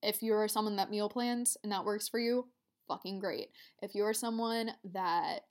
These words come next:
that one day will eat breakfast and then the next day doesn't eat breakfast or lunch but eats dinner, and that genuinely works for your body. I'm not saying, like, "Oh, it's convenient." No, like, it actually works for you. It's benefiting your body.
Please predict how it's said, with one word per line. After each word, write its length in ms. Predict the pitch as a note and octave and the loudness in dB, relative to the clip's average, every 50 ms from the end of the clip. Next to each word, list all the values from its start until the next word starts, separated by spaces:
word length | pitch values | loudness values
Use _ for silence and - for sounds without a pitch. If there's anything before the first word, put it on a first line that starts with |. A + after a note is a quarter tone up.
| _ _ _ _ _ _ _ _ _ | _ _ _ _ _ _ _ _ _
that 220 | G#3 A3 F#3+ - G3 | 4 4 4 4 4
one 220 | G3+ F#3+ G3 G#3 | 0 -2 0 2
day 140 | G3+ G#3+ G#3 | 4 4 4
will 180 | G3 G3+ G3+ | 4 2 0
eat 160 | G#3 G3 - - | 0 -2 -2 0
breakfast 560 | F3+ G3 - - - A3 A3 A3 - - - - | -2 -2 -2 -2 -2 -2 0 0 0 -2 -2 -4
and 120 | G3+ G3 | -4 -4
then 80 | F#3+ F#3 | -4 -4
the 60 | F3+ | -4
next 320 | F3+ F3+ F3+ - - - - | -4 -4 -4 -6 -6 -2 0
day 460 | G3 F#3+ F#3 F#3 F#3 F#3 F#3 F3 - - _ _ F#3+ | 2 2 2 2 0 0 0 -2 -4 -8 _ _ -6
doesn't 300 | - E3+ E3+ F3+ G#3+ G3+ | -4 -4 -2 -2 -2 -4
eat 160 | F#3+ - - | -4 -4 -2
breakfast 420 | F#3 D#3 F3 - - G3 - - | -2 -2 -2 -4 -6 -6 -4 -2
or 160 | G3 F#3+ F3 F3 | -2 -2 -4 -4
lunch 440 | F3 F3 F3+ F#3 F#3 F#3 G3 - - - - - | -4 -6 -6 -6 -6 -6 -6 -8 -8 -10 -4 -2
but 140 | F#3+ F3+ - | -2 -2 -2
eats 240 | - G3 F#3+ - - | -4 -4 -4 -2 0
dinner, 240 | G3+ F#3+ G#3 A3+ | 0 0 0 -2
and 180 | G#3+ F#3 F3+ F3 | -2 -2 -2 -2
that 240 | C#3+ - D#3 E3+ - - - G3 | 0 2 2 2 0 0 -8 -8
genuinely 580 | E3+ - G#3 G3+ A3 A#3+ B3 B3 B3+ C4+ C4+ B3+ | -2 0 0 2 2 2 2 4 4 4 4 4
works 400 | A3 G3+ A3 A3 A3+ - - - | 6 4 4 4 2 0 -4 -2
for 100 | - G#3+ | 0 0
your 120 | F#3+ F3+ | 0 2
body. 260 | F#3 F3 D#3+ E3+ C#3 | 0 0 0 0 -2
I'm 140 | C3 F#3 F#3+ | -2 -2 0
not 240 | G3 G3 F#3 - - | 0 -2 0 0 -2
saying, 240 | - G3+ G3 F#3+ F#3+ | -2 0 -2 -2 -2
like, 240 | F3+ E3+ E3 - _ - _ _ _ _ _ _ _ _ _ _ _ _ _ _ _ - | -4 -6 -6 -8 _ -20 _ _ _ _ _ _ _ _ _ _ _ _ _ _ _ 10
"Oh, 260 | C4 C4+ C4 B3+ B3+ | 12 12 12 10 8
it's 200 | A#3 A3 A3 - | 4 4 2 0
convenient." 680 | - B3+ A3+ G#3+ A3 A#3 A#3 A3+ G3 F3+ E3+ E3+ - - - | 0 0 0 2 2 0 0 0 0 -2 -4 -6 -8 -8 -4
No, 240 | G3+ G#3 F#3 D#3+ | -2 0 0 2
like, 180 | E3 F3+ F#3 - | 2 0 0 0
it 200 | - G3+ G3 - - - - | 2 0 0 0 0 -6 -6
actually 600 | - - - - - G3+ F#3+ F#3+ F#3 F#3 F3+ F3 - | -6 -4 -4 -6 -6 -4 -2 -2 0 0 0 -2 -2
works 460 | F#3 E3+ E3+ E3+ E3 - - - - | -4 -4 -2 -4 -4 -4 -4 -6 -6
for 180 | - - F#3 | -4 -2 -2
you. 300 | F#3 F3 E3+ F3 E3+ F3 | 0 2 2 2 2 2
It's 220 | E3+ D#3 G3+ - - | 0 0 0 0 -2
benefiting 640 | - _ G3+ F#3 E3 F3 F3 - D#3+ E3 F3 F3 F3 | 0 _ -2 -2 -2 -4 -6 -4 -4 -4 -4 -4 -4
your 100 | F3+ F3 | -6 -4
body. 520 | E3 C#3+ - - - E3+ G#2+ G#2+ G3 - | -2 -2 -2 -2 -2 -4 -6 -8 -10 -12